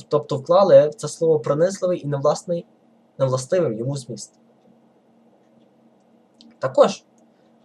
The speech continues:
е, з історією виникнення назви Україна тісно пов'язане правило вживання прийменників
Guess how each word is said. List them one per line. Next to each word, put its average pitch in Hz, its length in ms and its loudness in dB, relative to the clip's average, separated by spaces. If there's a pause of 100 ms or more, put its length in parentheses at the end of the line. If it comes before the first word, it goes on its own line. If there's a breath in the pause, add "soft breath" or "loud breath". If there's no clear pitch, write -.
е, - 220 -6
з 127 120 -12
історією 208 500 -2
виникнення 202 580 -4
назви 196 300 -4
Україна - 320 -8
тісно 196 340 -8
пов'язане 196 440 -4
правило 196 360 -2
вживання 190 360 -2
прийменників 180 1000 -6